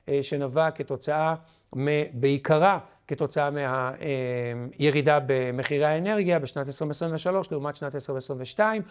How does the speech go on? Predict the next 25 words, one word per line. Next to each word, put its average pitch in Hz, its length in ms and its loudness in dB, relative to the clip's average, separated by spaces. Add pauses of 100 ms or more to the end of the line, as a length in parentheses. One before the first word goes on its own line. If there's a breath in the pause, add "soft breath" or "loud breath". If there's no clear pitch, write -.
(260 loud breath)
התוצאה 175 360 2
שאנחנו 170 320 -6
רואים 165 280 -4
כאן 156 180 -2
היא 139 60 -8
כמובן 135 400 -6
בנטרול 139 460 -4 (280 loud breath)
רווחים 131 360 0
הזדמנותיים 139 600 -4
שהיו 139 200 -4
בשנת 139 280 -6
עשרים 143 220 -8
עשרים 135 240 -8
ושתיים 143 460 -6
באיתקה, 165 720 -2 (280 loud breath)
כתוצאה 147 500 -2
מ-, 147 140 -4 (540 soft breath)
אה, 143 40 -6 (880)
רכישה 131 600 -4
הזדמנותית, 127 760 -6
אה, 139 80 2
שהייתה 131 340 -2
רווח 147 260 -2
הזדמנותי 131 420 -6
שנרשם 143 520 -6